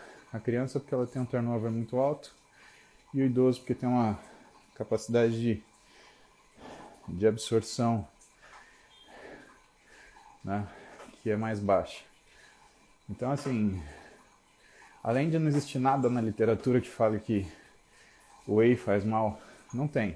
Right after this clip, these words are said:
pode procurar. Então, quando, é uma forma de responder meio ignorante, mas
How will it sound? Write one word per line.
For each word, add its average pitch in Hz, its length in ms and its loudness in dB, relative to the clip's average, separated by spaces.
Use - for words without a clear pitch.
pode 139 360 4
procurar. 113 400 0
Então, 110 280 -4
quando, 117 520 4
é 160 160 -2
uma 175 180 0
forma 147 220 0
de 135 60 2
responder 135 380 4
meio 127 220 4
ignorante, 120 580 2
mas 113 340 -2